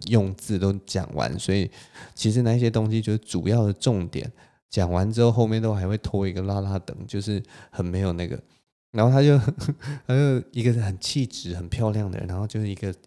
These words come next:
一头长发，然后穿着一个小洋装这样子。然后他就说，他就很有礼的这样到那个舞台上，他说：啊，谢谢大家今天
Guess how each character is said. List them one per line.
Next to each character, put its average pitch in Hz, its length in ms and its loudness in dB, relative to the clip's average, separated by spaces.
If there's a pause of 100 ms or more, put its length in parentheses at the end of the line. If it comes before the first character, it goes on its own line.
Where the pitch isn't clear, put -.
一 - 60 -16
头 95 200 -4
长 92 400 -6
发， 90 220 -6
然 90 80 -6
后 98 80 -6
穿 110 240 -6
着 98 80 -4
一 90 80 -4
个 98 100 -6
小 90 300 -8
洋 85 260 -8
装 98 320 -2
这 98 80 -4
样 92 160 -2
子。 - 140 -10 (1600)
然 117 140 0
后 131 60 2
他 135 100 2
就 131 60 2
说， 131 320 0 (240)
他 131 80 -4
就 135 260 0 (140)
很 110 180 -2
有 101 240 0 (160)
礼 92 160 -6
的 85 160 -2
这 98 80 -4
样 110 300 0
到 101 160 -2
那 104 80 -6
个 107 80 -6
舞 90 160 -10
台 87 160 -6
上， 95 180 -8
他 95 60 -6
说： 95 60 -4
啊， 101 340 -4
谢 123 160 -2
谢 107 100 2
大 107 140 0
家 104 180 -2
今 101 200 -6
天 107 120 -2